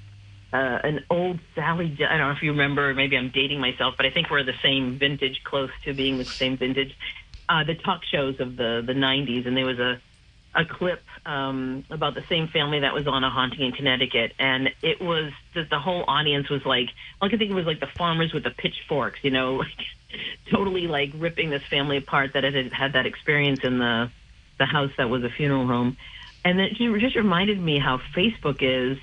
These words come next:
um, now, but, but people don't even have the courage to do it to their faces. You know what I mean? People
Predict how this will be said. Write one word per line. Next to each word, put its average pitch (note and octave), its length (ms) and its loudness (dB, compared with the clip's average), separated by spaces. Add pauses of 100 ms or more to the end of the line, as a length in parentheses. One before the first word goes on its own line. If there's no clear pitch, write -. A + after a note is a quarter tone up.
(340)
um, B2+ 640 2
now, E3+ 440 4
but, D3+ 160 -4 (220)
but D3+ 180 -6
people F#3+ 240 -2
don't E3 180 -2
even D#3+ 200 -2
have D3 260 0
the D3 80 -8
courage D3 420 -2
to D3+ 60 -12
do D3 220 -2
it - 120 -4
to D3 60 -10
their A#2+ 160 -2
faces. D3 520 -2
You C#3+ 60 0
know C#3+ 60 0
what C#3 80 2
I C#3+ 40 0
mean? C#3 140 0
People C#3 260 -4